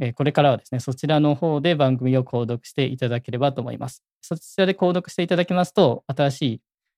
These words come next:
エピソードが出た時に、まあ、自動的にダウンロードされるようになります。で、その、えー、番組の公式サイト、マチカネドットエフエムの上の方に、えー、このiTunes上の、えー、番組へのリンクも貼ってありますので、えー、ぜひそちらの方をご確認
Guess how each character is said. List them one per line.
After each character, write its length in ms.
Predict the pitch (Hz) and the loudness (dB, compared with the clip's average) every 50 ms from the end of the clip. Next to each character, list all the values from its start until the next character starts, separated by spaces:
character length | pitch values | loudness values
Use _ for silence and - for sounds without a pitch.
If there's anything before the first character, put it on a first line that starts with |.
| _ _ 139 | _ _ -4
エ 40 | |
ピ 80 | 131 - | -4 -2
ソ 140 | - 135 120 | -2 -4 -4
ー 40 | 110 | -2
ド 60 | 117 | -2
が 140 | 113 107 107 | -4 -2 -4
出 100 | 131 120 | -2 -4
た 100 | 123 110 | -4 -6
時 200 | 117 - - 143 | -6 -4 -2 0
に、 160 | 156 160 - | 0 0 0
ま 100 | 151 131 | 0 0
あ、 40 | 120 | 0
自 100 | 123 123 | 0 0
動 100 | 123 120 | 0 0
的 180 | 123 120 - | -2 -2 -2
に 120 | 117 113 107 | -4 -2 -2
ダ 120 | 113 117 | -4 -4
ウ 40 | 110 | -4
ン 40 | 110 | -4
ロ 120 | 113 113 | -4 -4
ー 20 | |
ド 140 | 110 110 110 | -4 -6 -6
さ 120 | - - 117 | -6 -6 -6
れ 100 | 120 120 | -4 -2
る 100 | 131 135 | -2 -2
よ 120 | 160 135 | -2 -2
う 20 | 110 | -4
に 120 | 110 - _ | -6 -10 _
な 80 | 113 107 | -12 -12
り 80 | 101 104 | -12 -12
ま 140 | 101 104 | -16 -18
す。 160 | - - - _ _ _ _ _ _ _ _ _ | -20 -20 -20 _ _ _ _ _ _ _ _ _
で、 160 | 185 185 180 | 4 4 4
そ 180 | - - - 185 | 2 -2 0 2
の、 220 | 196 196 - - _ _ _ _ _ | 2 2 0 -2 _ _ _ _ _
え 380 | 165 147 143 143 143 143 151 147 | -2 0 0 0 0 -2 -4 -2
ー、 20 | |
番 220 | 135 156 165 175 | 0 0 0 0
組 160 | 175 180 180 170 | 0 0 2 2
の 160 | 165 160 - | 0 0 -2
公 140 | - 175 165 | -4 -4 -4
式 140 | - - | -4 -6
サ 140 | - - 160 | -2 0 0
イ 80 | 135 131 | 0 0
ト、 80 | 123 | -2
マ 140 | 117 120 123 | -4 -6 -6
チ 80 | - - | -6 -4
カ 80 | - | -4
ネ 80 | 151 151 | -2 -2
ド 100 | 143 151 | -2 -4
ッ 60 | 135 - | -6 -4
ト 100 | - 151 | -4 -4
エ 40 | 151 | -2
フ 120 | - 139 | -2 -2
エ 20 | 110 | -4
ム 100 | 113 110 | -4 -6
の 100 | 110 - | -6 -4
上 180 | 143 147 156 | -2 0 0
の 120 | 160 160 156 | 0 0 0
方 240 | - 175 151 131 | 2 2 2 4
に、 220 | 135 147 165 165 - _ | 4 2 2 0 -2 _
え 60 | 131 127 | -8 -4
ー、 20 | |
こ 120 | - 135 | -2 0
の 80 | 127 123 | 0 2
iTunes 640 | 131 143 143 - - - 147 143 143 143 135 - 139 | 2 2 0 -2 -2 -2 0 2 2 0 0 -2 -2
上 220 | 135 139 135 131 | 0 2 2 4
の、 260 | 127 127 127 127 - - _ | 4 2 2 0 -2 -4 _
え 420 | 127 120 120 117 117 117 117 113 | -2 -2 -2 -2 -2 -2 -4 -2
ー、 20 | 113 | 0
番 180 | 131 127 135 | 2 2 2
組 180 | 131 127 131 127 | 4 4 4 4
へ 40 | 117 | 2
の 120 | 107 104 | 2 -2
リ 120 | 104 117 117 | -2 -2 -2
ン 120 | 117 113 | -2 -4
ク 140 | - - 120 | -4 -2 2
も 220 | 127 131 - - _ _ _ _ | 2 2 2 0 _ _ _ _
貼 80 | 117 | -8
っ 80 | 113 - | -8 -8
て 140 | _ - 120 | _ -4 -4
あ 40 | 113 | -4
り 100 | 117 113 | -2 -4
ま 100 | 120 120 | -4 -4
す 120 | - 139 | -2 -2
の 120 | 139 151 | 0 2
で、 160 | 160 175 202 - | 2 0 0 -2
え 120 | - 135 120 | -4 -4 -4
ー、 40 | 113 | -4
ぜ 120 | 131 117 | -4 -4
ひ 120 | 143 151 | -6 -6
そ 140 | 135 - 120 | -6 -8 -10
ち 80 | - - | -10 -8
ら 80 | 120 | -10
の 80 | 113 113 | -10 -8
方 180 | 110 120 131 160 | -6 -6 -4 -4
を 60 | 156 | -6
ご 140 | - 117 107 | -8 -10 -12
確 240 | 110 104 - 104 | -12 -12 -10 -14
認 60 | 101 | -16